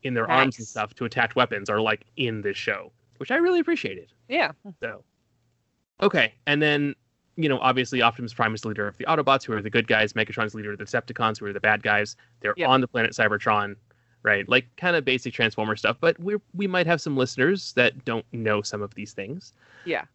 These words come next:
Speaker 1: The other thing I wanted to mention is that, uh, so all the original toys on the back had a little, like, a little profile, and, uh, each one had a motto, like, like, their personal motto.
Speaker 2: Mm-hmm.
Speaker 1: And Optimus's motto was, "Freedom is the right of all sentient beings."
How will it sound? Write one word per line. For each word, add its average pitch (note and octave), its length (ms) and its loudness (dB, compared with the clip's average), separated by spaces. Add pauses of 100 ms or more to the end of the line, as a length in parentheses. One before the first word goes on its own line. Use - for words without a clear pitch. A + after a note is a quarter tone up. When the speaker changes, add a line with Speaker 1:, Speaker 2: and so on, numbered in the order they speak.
(440)
Speaker 1:
The C#3+ 180 -2
other F3 140 4
thing E3+ 200 0
I D#3 40 2
wanted C#3+ 200 2
to - 60 -6
mention C#3 240 0
is B2 120 -2
that, B2+ 200 4 (400)
uh, E3 140 -2
so F3+ 140 -2
all F#3+ 140 6
the G#3 100 0
original F#3 240 2
toys D3+ 380 2
on C#3 180 2
the B2+ 60 0
back B2 220 2
had B2+ 120 2
a - 20 2
little, A2 300 0
like, A#2+ 100 -4
a A#2 60 0
little A2 160 2
profile, G#2 560 -2 (720)
and, A#2+ 580 0 (280)
uh, A2+ 300 4
each D#3 200 -2
one C#3+ 120 4
had B2+ 120 4
a A2 60 4
motto, A2 480 -2 (260)
like, A2+ 240 -4
like, G#2 200 -6
their A#2 340 0
personal A2+ 420 -4
motto. F#2+ 340 -14 (380)
Speaker 2:
Mm-hmm. G3 140 -4
Speaker 1:
And A#2 360 0 (200)
Optimus's C#3+ 640 0
motto F#2 400 -4 (220)
was, A2 420 0
"Freedom F3 520 2
is C#3+ 160 -2
the C#3 100 2
right A2 320 4
of A2+ 120 -8
all A#2 200 -4
sentient G#2+ 440 -4
beings." - 540 -20